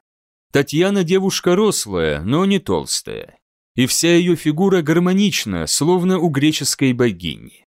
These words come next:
Не знаю, кого она мне больше напоминала, Артемиду или Афину.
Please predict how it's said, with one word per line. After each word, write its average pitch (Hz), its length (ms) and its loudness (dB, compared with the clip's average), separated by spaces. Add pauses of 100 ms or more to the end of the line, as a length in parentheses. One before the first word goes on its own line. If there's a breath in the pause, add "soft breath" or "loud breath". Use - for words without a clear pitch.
(560)
Не 156 140 2
знаю, 156 500 0
кого 160 360 2
она 185 180 0
мне 180 160 2
больше 165 340 0
напоминала, 143 800 -2 (160)
Артемиду 143 760 0
или 127 280 0
Афину. 170 580 -4